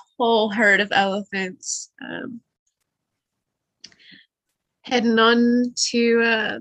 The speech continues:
the, I believe the south part of the Serengeti, but, um, we also, you know, um, were privileged enough to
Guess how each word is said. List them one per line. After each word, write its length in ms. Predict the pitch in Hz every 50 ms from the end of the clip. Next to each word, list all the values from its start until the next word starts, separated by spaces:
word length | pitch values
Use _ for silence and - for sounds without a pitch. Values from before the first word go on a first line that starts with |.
| -
the, 200 | - 233 226 208
I 60 | 208 214
believe 280 | - 233 254 311 330
the 80 | - 214
south 320 | - - 240 247 247 240 _ _ -
part 120 | 220 208
of 60 | -
the 80 | - 214
Serengeti, 680 | - - 208 196 190 196 196 - 202 - - - 220 - _
but, 220 | - - - - - - - - -
um, 400 | 233 226 220 220 214 220 214 - _ _ _ _ _ _ _ _ _ _ _ _ _ _ _ _ _ _ _ _ _ _ _ _ _ _ -
we 160 | 208 226 220
also, 720 | 208 196 202 202 - - 214 208 202 202 196 196 196 190 - -
you 120 | 214 214 202
know, 260 | 190 185 185 208 214 _ _ _ - -
um, 400 | 208 208 202 208 208 220 220 - _ _ _ _ _ _ _ _ _ _ _ _ _ _ _ _
were 200 | 208 208 196 190 _ _ _ _ -
privileged 800 | - - 220 208 196 208 202 208 208 - - - - - - -
enough 320 | 196 196 180 185 208 - _
to 100 | - -